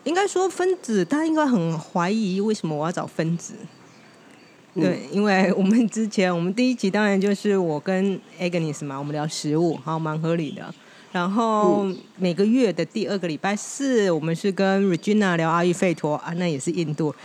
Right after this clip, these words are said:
Speaker 1: 也蛮合理的。对。可是为什么第三个礼拜我们要找分子呢？大家可能心里会有点，哇，好奇。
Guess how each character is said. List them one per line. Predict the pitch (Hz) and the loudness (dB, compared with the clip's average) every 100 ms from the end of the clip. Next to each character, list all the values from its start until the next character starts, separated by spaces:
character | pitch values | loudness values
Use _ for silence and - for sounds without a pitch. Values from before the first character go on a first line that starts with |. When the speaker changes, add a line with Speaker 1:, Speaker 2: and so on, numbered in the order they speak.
| - | -8
Speaker 1:
也 | 190 160 | -2 -2
蛮 | 135 160 165 196 | 0 0 2 2
合 | 165 180 | 2 2
理 | 175 | 2
的。 | - - - - _ | 0 -6 -10 -16 _
对。 | - 165 - - - - - | -6 -6 -6 -20 -20 -20 -6
可 | 302 | 0
是 | 403 | 2
为 | 403 | 2
什 | 311 | 2
么 | 226 | 2
第 | 349 | 0
三 | 330 - 359 392 | -2 0 0 0
个 | - 254 | 0 2
礼 | 180 151 - | 2 0 -6
拜 | - 285 262 214 | -4 0 2 2
我 | 156 | 2
们 | 160 | 0
要 | 214 | 0
找 | 202 143 | 0 -2
分 | - 190 214 | 0 2 2
子 | 165 143 | 2 0
呢？ | 147 147 160 _ | 0 -2 -6 _
大 | - 220 | -2 0
家 | |
可 | 226 | 2
能 | 165 160 | 0 0
心 | 196 | 0
里 | 180 | 0
会 | 165 170 | 0 0
有 | 160 | 0
点， | 143 131 | -2 -4
哇， | 147 - - _ _ - | -8 -10 -20 _ _ 0
好 | 214 156 | 2 2
奇。 | - - | 0 -8